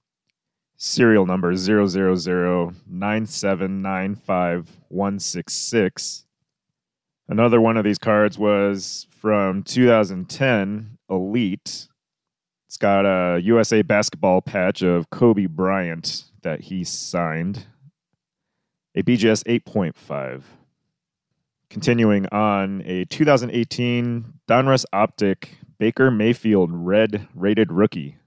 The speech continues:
a P S A ten, serial number four four one three seven nine eight five. Now, if you happen to see any of these in their original slabs, amazing, easy to identify.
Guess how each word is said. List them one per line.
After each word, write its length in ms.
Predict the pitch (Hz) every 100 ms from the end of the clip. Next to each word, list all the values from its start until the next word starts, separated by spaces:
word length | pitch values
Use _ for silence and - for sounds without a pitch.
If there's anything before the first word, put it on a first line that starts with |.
| _ _ _ _ _ _
a 60 | -
P 220 | - 113
S 120 | 101
A 120 | 85 78
ten, 480 | - 104 80 69 _ _ _ _ _ _ _ _
serial 300 | - 113 113
number 240 | 104 95
four 240 | 95 127 127
four 320 | - 117 107
one 540 | 101 101 95 95 95 _
three 180 | 123 123
seven 360 | - 104 90
nine 520 | 82 87 85 85 85 - _
eight 220 | 87 87 -
five. 720 | _ - 92 85 64 - - _ _ _ _ _ _ _ _ _ _ _ _ -
Now, 100 | 131
if 80 | 143
you 60 |
happen 220 | 147 156 135
to 60 |
see 220 | - 151
any 140 | 143 123
of 80 | 107
these 440 | 113 113 107 - _ 117
in 280 | 139 143
their 260 | 117 110 107
original 400 | 107 123 113 98
slabs, 840 | - 123 120 101 101 101 - - _ _ _ _ _ 151
amazing, 480 | 156 160 107 80 - -
easy 300 | 120 127 123
to 40 |
identify. 640 | 117 107 107 92 92 76